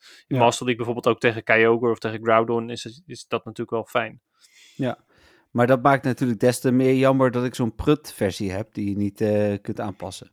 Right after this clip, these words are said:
Speaker 1: Ja, dat kan ik me voorstellen inderdaad. Ja. Ja, bij mij zal het, eh, altijd een mysterie blijven welke ik heb.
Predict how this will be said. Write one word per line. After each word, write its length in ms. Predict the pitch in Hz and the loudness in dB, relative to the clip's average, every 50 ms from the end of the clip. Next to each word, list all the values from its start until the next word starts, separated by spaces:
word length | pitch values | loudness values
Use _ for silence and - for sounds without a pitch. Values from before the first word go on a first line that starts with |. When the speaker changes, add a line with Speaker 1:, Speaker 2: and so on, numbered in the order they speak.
| _ _ | _ _
Speaker 1:
Ja, 320 | - 156 147 135 - - _ | 2 2 2 2 2 -4 _
dat 180 | _ - 123 - | _ -12 -12 -10
kan 140 | - 131 123 | -8 -8 -8
ik 60 | 120 | -8
me 60 | 120 110 | -10 -8
voorstellen 420 | 120 117 117 117 - - 113 110 110 107 | -6 -6 -6 -4 -4 -4 -6 -6 -6 -6
inderdaad. 320 | 107 107 107 107 104 - | -6 -6 -6 -6 -6 -6
Ja. 160 | - 113 110 | -6 -4 -4
Ja, 140 | 113 120 120 | -2 -2 0
bij 120 | 123 135 | 0 2
mij 140 | 139 139 139 | 4 4 4
zal 160 | 127 156 143 | 6 6 4
het, 160 | 139 - - - | 4 2 0 0
eh, 200 | 135 131 131 - | 0 2 2 2
altijd 280 | 135 127 - - - | 0 -2 -2 -6 -8
een 80 | 135 123 | -6 -6
mysterie 460 | 123 113 - - 127 117 113 117 113 | -6 -6 -6 -6 -6 -6 -6 -8 -6
blijven 340 | 120 120 113 113 110 117 110 | -4 -4 -4 -4 -4 -6 -6
welke 240 | 110 110 - - 117 | -6 -6 -8 -8 -10
ik 100 | - - | -8 -8
heb. 220 | 110 110 - | -8 -10 -10